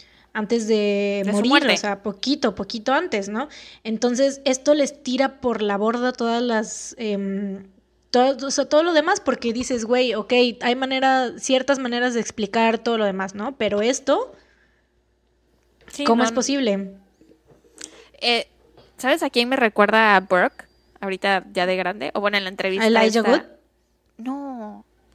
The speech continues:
Speaker 2: ¿Has visto
Speaker 1: Yo siento que le da
Speaker 2: Gotham?
Speaker 1: un aire a Eli-, le da un aire a Elijah Wood.
Speaker 2: ¿Has visto
Speaker 1: Sí.
Speaker 2: Gotham, la serie?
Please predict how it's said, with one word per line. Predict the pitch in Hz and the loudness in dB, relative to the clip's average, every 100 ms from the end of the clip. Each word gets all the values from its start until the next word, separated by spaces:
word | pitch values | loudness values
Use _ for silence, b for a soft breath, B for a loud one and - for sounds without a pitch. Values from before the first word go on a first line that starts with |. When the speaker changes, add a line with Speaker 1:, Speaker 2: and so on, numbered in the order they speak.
| _ | _
Speaker 2:
¿Has | 233 262 | 0 0
visto | 311 - 220 | -2 -2 2
Speaker 1:
Yo | 277 | 4
siento | 349 403 | 4 6
que | |
le | 269 | 4
da | 233 | 4
Speaker 2:
Gotham? | |
Speaker 1:
un | 240 | 4
aire | 240 254 | 4 4
a | 247 | 2
Eli-, | 220 214 214 214 214 | 2 -2 -4 -8 -6
le | 214 | -4
da | 214 254 | -4 -4
un | |
aire | 262 247 | -4 -4
a | 240 | -2
Elijah | 202 202 202 | -2 -2 -4
Wood. | 185 202 - b b b b | -4 -8 -14 b b b b
Speaker 2:
¿Has | 262 262 | -2 -2
visto | 302 - | -4 0
Speaker 1:
Sí. | 277 240 | 4 4
Speaker 2:
Gotham, | 220 233 226 285 320 | 4 0 -4 -6 -8
la | 208 | -6
serie? | 196 202 214 262 | -6 -6 -6 -6